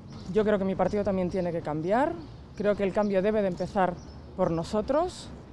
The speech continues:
y abandonar ya un problema de comunicación que hace tiempo que tenemos, que es que no somos capaces de escuchar a la gente, y creo que la gente ha hablado muy alto y muy claro.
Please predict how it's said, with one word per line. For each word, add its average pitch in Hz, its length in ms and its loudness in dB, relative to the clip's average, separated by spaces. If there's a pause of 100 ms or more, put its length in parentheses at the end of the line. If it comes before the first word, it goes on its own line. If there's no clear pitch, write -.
(840)
y 185 240 4
abandonar 180 480 6
ya 220 100 6
un 220 80 6
problema 202 380 4
de 202 60 2
comunicación 185 600 0
que 214 60 0
hace 190 140 -2
tiempo 185 260 0
que 180 80 2
tenemos, 202 460 2
que - 80 -4
es - 80 -8
que 190 100 -2
no 180 80 0
somos 185 260 -4
capaces 185 380 -2
de 180 80 -2
escuchar 175 400 -2
a 185 80 2
la 185 80 0
gente, 208 320 -2
y 226 60 0
creo 190 160 -2
que 180 80 0
la 175 80 -2
gente 185 240 -2
ha - 20 0
hablado 175 240 -2
muy 165 140 -4
alto 160 180 -4
y 151 60 -4
muy 143 100 -6
claro. 135 240 -12